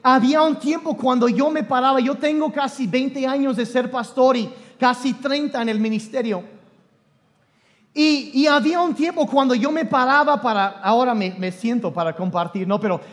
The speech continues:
pero me paraban para compartir y era como si yo estuviera escuchando todo el tiempo que estaba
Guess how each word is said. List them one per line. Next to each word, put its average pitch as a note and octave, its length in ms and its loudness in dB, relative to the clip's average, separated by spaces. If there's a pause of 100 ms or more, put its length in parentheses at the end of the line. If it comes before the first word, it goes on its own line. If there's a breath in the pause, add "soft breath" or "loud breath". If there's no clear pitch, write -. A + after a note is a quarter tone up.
(140 loud breath)
pero C4 200 4
me C4 100 4
paraban C#4+ 460 4
para C#4 260 2
compartir C4 640 2
y C4 160 2
era D#4+ 180 2
como D4+ 240 0
si B3+ 180 -2
yo C#4+ 160 2
estuviera D4 440 0
escuchando C#4 640 0
todo E4 360 0
el D#4 120 -4
tiempo C#4+ 420 -4
que A#3+ 120 -6
estaba C4+ 520 -2